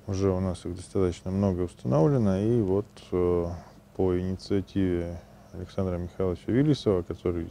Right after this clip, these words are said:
непосредственно достал вот этот медальон Левшенко, мы сегодня установили такую звезду и здесь. А два года назад,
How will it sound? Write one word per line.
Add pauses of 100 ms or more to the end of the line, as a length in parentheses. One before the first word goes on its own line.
непосредственно
достал
вот
этот
медальон (1200)
Левшенко, (360)
мы
сегодня
установили
такую
звезду
и
здесь. (1300)
А
два
года
назад,